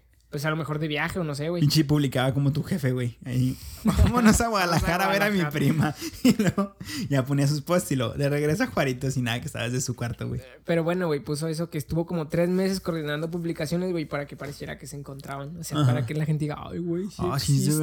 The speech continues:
Speaker 2: verdad.
Speaker 1: Que ahora en sexto de primaria, a pe-, o sea, tienes el punto de que los niños son unos pendejos y en ese entonces
Speaker 2: Ujú.
Speaker 1: Facebook estaba
Speaker 2: Sí, estaba muy verde.
Speaker 1: Ajá, <laughs> muy verde.
Speaker 2: <laughs>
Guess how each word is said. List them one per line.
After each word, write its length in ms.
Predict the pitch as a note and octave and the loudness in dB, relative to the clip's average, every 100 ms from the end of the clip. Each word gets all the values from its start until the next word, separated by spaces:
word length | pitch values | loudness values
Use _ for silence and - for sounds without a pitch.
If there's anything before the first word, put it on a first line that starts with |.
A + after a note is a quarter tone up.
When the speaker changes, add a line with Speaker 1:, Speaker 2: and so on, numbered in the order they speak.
| D3 | 2
Speaker 2:
verdad. 380 | C#3 - - G3+ B3+ - - - | 0 -2 -6 -6 -6 -10 -20 -4
Speaker 1:
Que 100 | F#3 | 2
ahora 180 | G3 G3 | 2 2
en 120 | F3+ | 0
sexto 280 | F#3 F3 B3 | -2 0 0
de 40 | |
primaria, 380 | A3 G3+ G3 F#3+ | 0 2 2 2
a 80 | D#3 | 2
pe-, 240 | E3 D3+ | -2 -4
o 100 | D3+ | -6
sea, 320 | E3+ C#3+ - - - _ _ - - | -6 -6 -10 -14 -20 _ _ -20 -10
tienes 260 | D3+ E3+ | -4 -2
el 80 | F#3 | -2
punto 220 | E3 D#3 | -2 -2
de 80 | F3+ | -2
que 80 | D#3+ | -2
los 120 | D3 | -4
niños 220 | D3 E3+ | -4 -4
son 120 | E3 F3 | -6 -6
unos 180 | F3 | -10
pendejos 560 | - D3 D#3+ F#3+ D4 - | -12 -12 -10 -10 -12 -14
y 140 | F3 D#3+ | -8 -4
en 80 | |
ese 100 | D3+ | -2
entonces 300 | D3 C#3 B2 | 0 2 2
Speaker 2:
Ujú. 80 | B2 | 2
Speaker 1:
Facebook 280 | A2 D#3+ E3 | -2 -4 -6
estaba 500 | D#3 C#3+ C#3 D3+ D3+ | -8 -6 -2 0 0
Speaker 2:
Sí, 180 | C#3+ D3 | 2 2
estaba 380 | C3 B2+ C3 C3 | 2 2 0 0
muy 180 | C3 B2 | 0 0
verde. 320 | A2+ B2 B2 - | -2 -4 -8 -8
Speaker 1:
Ajá, 400 | D3 - C#3+ C#3 - - | -10 -6 -6 -8 -14 -20
<laughs> 220 | - - - | -16 -8 -6
muy 120 | D3+ | -4
verde. 300 | C3+ G3 E3 | -2 2 4
Speaker 2:
<laughs> 380 | - - - | 4 4 2